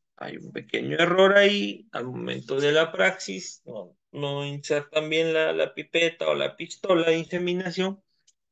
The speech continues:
se van por uretra, llegan a vejiga y depositan el semen y dicen, "Ya la inseminé", retiran la pistola y la vaca empieza a insem-, a, a orinar, ¿no? Esta es una señal que nos hemos ido a vejiga.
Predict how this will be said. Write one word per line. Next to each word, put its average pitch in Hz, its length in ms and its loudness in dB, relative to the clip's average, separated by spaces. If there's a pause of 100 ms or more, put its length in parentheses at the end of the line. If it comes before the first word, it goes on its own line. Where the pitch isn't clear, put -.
(240)
se - 140 -4
van 143 200 2
por 156 140 2
uretra, 160 720 4 (160)
llegan 139 420 -2
a 143 40 2
vejiga 151 480 -2
y 147 100 -2
depositan 143 560 -6
el 143 140 -4
semen 156 280 -2
y 143 80 -6
dicen, 139 320 -8
"Ya 147 540 2
la 117 120 -10
inseminé", 135 720 -4 (360)
retiran 147 440 -4
la 151 180 -2
pistola 170 680 -2
y - 80 -10
la 131 140 -8
vaca 127 240 -4
empieza 127 300 -12
a 127 40 -12
insem-, 127 280 -14
a, 120 340 -2
a 117 160 -4
orinar, 123 560 2
¿no? 135 180 -16 (680)
Esta - 140 -20
es 151 60 -6
una 151 160 -4
señal 143 320 -2
que 135 80 -6
nos 117 140 -6
hemos 127 240 -10
ido 127 160 -2
a 123 60 2
vejiga. 113 500 -6